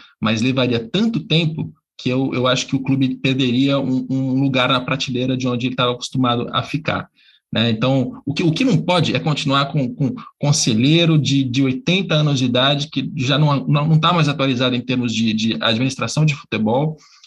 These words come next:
e usa aquilo como um brinquedinho pra, pra poder, pra, pra, pra fins pessoais, né? E isso não dá de jeito nenhum, mas eu gosto de deixar as duas portas abertas, a da privatização, entre aspas, e a da, e a da democratização. Vocês querem discordar, entrar, entrar na,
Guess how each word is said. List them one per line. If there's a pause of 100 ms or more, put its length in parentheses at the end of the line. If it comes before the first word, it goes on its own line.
(120)
e
usa
aquilo
como
um
brinquedinho
pra,
pra
poder,
pra,
pra, (220)
pra
fins
pessoais,
né?
E
isso
não
dá
de
jeito
nenhum,
mas (220)
eu
gosto
de
deixar
as
duas
portas
abertas,
a
da
privatização,
entre
aspas, (240)
e
a
da,
e
a
da
democratização.
Vocês
querem
discordar,
entrar,
entrar
na,